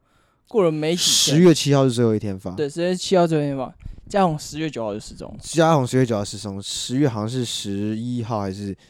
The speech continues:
Speaker 2: 前后，反正就是一两天。
Speaker 1: 是。
Speaker 2: 就被，就捞上来。
Speaker 1: 对，而且
Speaker 2: 九号晚间失踪。
Speaker 1: 这个最神奇的是，
Speaker 2: 嗯。
Speaker 1: 他这个 Medium 啊，
Speaker 2: Yeah。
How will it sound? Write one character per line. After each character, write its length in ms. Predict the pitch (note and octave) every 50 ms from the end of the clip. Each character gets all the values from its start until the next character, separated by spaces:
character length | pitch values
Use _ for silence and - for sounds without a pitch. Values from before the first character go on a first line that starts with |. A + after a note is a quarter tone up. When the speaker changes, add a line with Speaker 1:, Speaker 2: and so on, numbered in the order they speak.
| _ _
Speaker 2:
前 220 | - - - G#2+ G2
后， 240 | G2+ A#2 A2 F#2+ F2+
反 140 | - G#2+ A2
正 80 | B2 B2+
就 60 | B2+
是 60 | B2
一 120 | B2 B2 B2
两 160 | G#2+ F#2+ F2+
天。 280 | F#2+ G#2+ G2+ G2 G#2 - _ _ _
Speaker 1:
是。 380 | - - - C#3 C3+ A2 - - - _ _ _ _ _ _
Speaker 2:
就 120 | - A#2
被， 100 | G2+ G#2+ - - _ _
就 140 | - A2+ G#2+
捞 200 | G#2 G2+ G2 G2+
上 140 | G#2 G2+
来。 160 | F#2 F2+ - - _ _
Speaker 1:
对， 120 | - G3 F3+
而 80 | A#3+ C#4+
且 260 | - E4+ G3 D#3 - - _
Speaker 2:
九 120 | - G#2+
号 100 | A2 A#2+
晚 160 | A#2 - - F#2
间 160 | - F#2+ G2
失 140 | G#2+ G2+ F#2
踪。 180 | F#2+ F#2 F#2 F2+
Speaker 1:
这 140 | - A#4
个 80 | D#4+ A3+
最 200 | G3+ - D4 A#3+
神 220 | G3 - - E3+ E3
奇 140 | - - D#3
的 60 | D3
是， 260 | - D#3+ C#3 G#2+ - _ _
Speaker 2:
嗯。 260 | - G#2+ G#2 F#2+ F#2 G2 _ _ _ _ _ _ _ _ _
Speaker 1:
他 160 | - - D#4+
这 100 | F4+ - G#4+
个 80 | D#4+
Medium 640 | G3 F#3+ G3 G#3 G#3+ A3+ A3+ F#3+ F3+ D3+ A#2 F#2+ E2+ -
啊， 80 | - - _ _
Speaker 2:
Yeah。 260 | B2 A#2+ A#2 G#2 F2+